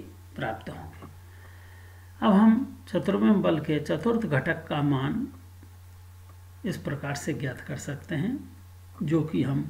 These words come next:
P four equal to D P four upon D tau द्वारा परिभाषित करते हैं, जहाँ पी फ़ोर चतुर्विम संवेग का चतुर्थ घटक है, जो कि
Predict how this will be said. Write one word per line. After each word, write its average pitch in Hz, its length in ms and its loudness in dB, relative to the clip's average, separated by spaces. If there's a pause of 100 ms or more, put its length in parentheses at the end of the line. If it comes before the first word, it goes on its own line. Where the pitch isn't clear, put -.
(140)
P 202 160 2
four 151 300 0
equal 139 300 -2 (100)
to - 100 -4 (340)
D 170 100 6 (100)
P 202 180 0 (140)
four 139 320 0
upon 156 500 -2
D 160 120 2 (100)
tau 135 220 -2
द्वारा 143 340 -4 (1900)
परिभाषित 135 540 -2
करते 147 300 -4
हैं, 175 180 2
जहाँ 143 300 0
पी 101 120 -2
फ़ोर - 420 -6 (560)
चतुर्विम 196 500 2
संवेग 180 500 2
का 139 140 -2
चतुर्थ 185 480 -2
घटक 131 440 -2
है, 156 300 -4
जो 156 200 2
कि 156 220 0